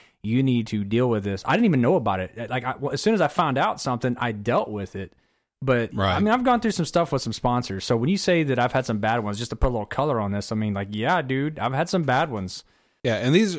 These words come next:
Speaker 2: these are people that come to you, I mean, not you specifically, but in general, these are people that will come to you as a, the head of a ministry and say, "Man, I really feel God's calling my life, and I really wanna get involved." And you're like, "All right, man, well, I'll tell you what, I wanna encourage that.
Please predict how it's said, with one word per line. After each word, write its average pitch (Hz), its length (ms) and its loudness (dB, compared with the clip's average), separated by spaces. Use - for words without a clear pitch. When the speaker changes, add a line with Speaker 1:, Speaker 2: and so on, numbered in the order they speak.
Speaker 2:
these 247 180 6
are 233 60 2
people 151 260 2
that 123 100 -2
come 156 280 0
to - 160 -6
you, 101 320 -6
I 123 100 -4
mean, 117 360 -2
not 160 200 0
you 123 300 4
specifically, 117 540 -2
but 110 260 -4
in 151 140 2
general, 123 420 2
these 190 220 2
are - 20 -16
people 143 240 8
that 127 100 4
will 104 120 0
come 160 340 -2
to - 140 -4
you 113 140 0
as 107 180 -2
a, 98 220 -6
the - 120 -6
head 151 160 -2
of 147 100 0
a 110 40 -2
ministry 110 560 -2
and 101 120 -6
say, 104 180 -4
"Man, 131 300 2
I 101 60 -2
really 131 440 0
feel 131 240 -4
God's 117 240 -2
calling 127 280 0
my 113 80 0
life, 113 200 -2
and 101 80 -4
I 98 40 -4
really 143 240 4
wanna 131 160 2
get 127 140 -2
involved." 123 420 -2
And 131 200 -4
you're 135 120 2
like, 113 160 -2
"All 139 80 -6
right, 170 180 -4
man, 156 180 -2
well, 147 100 0
I'll 139 60 -2
tell 156 160 -6
you 151 80 -2
what, 165 120 0
I 107 40 0
wanna 107 220 -2
encourage 143 400 0
that. 156 260 -2